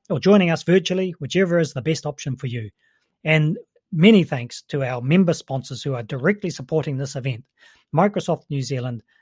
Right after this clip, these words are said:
and Clan William Health, who are our gold sponsors, and Health Metrics, who are our silver sponsor for the, for this particular event. Thank you very much. Just, we couldn't do these events without your help. I've got so much more I could talk with you about today, but I guess there's some other work to do.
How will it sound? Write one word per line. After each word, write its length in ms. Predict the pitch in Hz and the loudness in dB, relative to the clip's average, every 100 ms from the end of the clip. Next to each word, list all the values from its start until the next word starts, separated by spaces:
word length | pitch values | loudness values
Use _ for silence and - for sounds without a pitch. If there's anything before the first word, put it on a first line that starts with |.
| _ _ - | _ _ -12
and 240 | 107 110 - | -12 -12 -4
Clan 280 | 170 202 165 | 2 4 4
William 260 | 147 131 | 2 0
Health, 260 | 131 147 - | -2 -4 -4
who 100 | 127 | -10
are 80 | 113 | -10
our 100 | 107 | -6
gold 380 | 151 175 170 | 2 2 2
sponsors, 480 | - - 123 - 120 | -4 -12 -10 -10 -12
and 320 | - 127 123 - _ - _ _ | -8 -6 -6 -8 _ -20 _ _
Health 300 | - 185 185 - | -2 0 0 -2
Metrics, 400 | 139 143 135 - | -4 -4 -8 -6
who 80 | |
are 60 | 131 | -6
our 140 | 131 | -6
silver 340 | 117 165 135 120 | 2 4 4 0
sponsor 420 | - 117 107 - _ | -8 -12 -14 -20 _
for 180 | 151 156 | -2 0
the, 260 | 139 - - | -2 -8 -8
for 160 | 151 | -6
this 220 | 131 131 - - | -6 -6 -10 -10
particular 460 | 139 160 160 135 | -6 -4 -4 -4
event. 260 | 120 107 123 _ | -6 -10 -16 _
Thank 220 | 185 180 170 | -2 0 -2
you 140 | 156 | -4
very 240 | 156 139 | -2 -4
much. 340 | 123 127 - - | -4 -10 -14 -12
Just, 220 | 151 - _ - | -12 -12 _ -8
we 140 | 143 | -6
couldn't 320 | 135 190 180 143 | 0 0 0 0
do 180 | 156 | -2
these 280 | 139 143 135 | -2 -4 -6
events 280 | 131 135 135 | -6 -6 -6
without 320 | 135 147 139 | -4 -4 -4
your 140 | 135 110 | -8 -8
help. 240 | 113 - _ _ - _ _ _ | -12 -14 _ _ -20 _ _ _
I've 120 | 160 156 | 0 4
got 180 | 226 | 4
so 160 | - 226 | 6 6
much 200 | 220 202 | 4 4
more 200 | 175 180 | 4 4
I 20 | |
could 160 | 160 135 | 4 0
talk 220 | 180 170 | 0 0
with 120 | 165 | -2
you 120 | 170 | 0
about 240 | 165 165 170 | 2 0 0
today, 320 | 143 175 147 | 4 4 4
but 160 | 147 156 | 2 0
I 80 | |
guess 180 | 135 160 | 0 -2
there's 220 | - 139 | -2 -4
some 120 | 160 165 | 2 4
other 160 | 175 | 4
work 220 | 151 156 | 4 2
to 80 | 151 | 2
do. 240 | 160 208 | 2 2